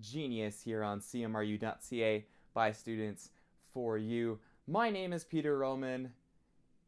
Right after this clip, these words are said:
and this is the series finale of Moments of Genius. So, yeah, today is the series finale, and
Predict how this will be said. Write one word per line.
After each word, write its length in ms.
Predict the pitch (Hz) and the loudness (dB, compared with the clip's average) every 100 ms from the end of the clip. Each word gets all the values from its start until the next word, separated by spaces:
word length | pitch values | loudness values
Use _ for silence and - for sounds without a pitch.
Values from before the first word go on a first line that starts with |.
| - | -20
and 160 | 117 123 | -14 -10
this 200 | 139 147 | -10 -10
is 140 | 135 | -10
the 340 | 120 135 131 127 | -8 -6 -4 -6
series 500 | - 160 190 214 208 | -8 -6 -4 -4 -4
finale 720 | 208 202 220 202 127 101 95 107 - _ _ _ | -4 -2 -2 0 0 -2 -6 -12 -20 _ _ _
of 420 | 104 107 104 101 98 104 - | -8 -2 0 -2 -4 -16 -16
Moments 420 | 110 107 101 101 | -10 -8 -8 -8
of 120 | 104 98 | -10 -10
Genius. 760 | 101 101 95 - 107 - - - _ _ _ _ _ _ - | -10 -8 -8 -10 -12 -12 -14 -18 _ _ _ _ _ _ -10
So, 560 | - 175 175 175 160 131 - _ _ _ - - - - _ _ _ _ _ _ _ - _ _ _ - | -2 2 2 2 -2 -8 -20 _ _ _ -20 -20 -20 -20 _ _ _ _ _ _ _ -20 _ _ _ -2
yeah, 360 | 175 170 117 110 - _ - | 2 4 4 0 -14 _ -8
today 340 | 147 151 160 160 | 0 2 2 0
is 120 | 147 | -2
the 140 | 147 | -4
series 360 | 147 143 143 139 | -4 -4 -4 -4
finale, 680 | - 127 120 107 101 101 110 - | -6 -2 0 0 0 -4 -10 -14
and 560 | - 117 113 113 113 | -6 -2 0 0 -2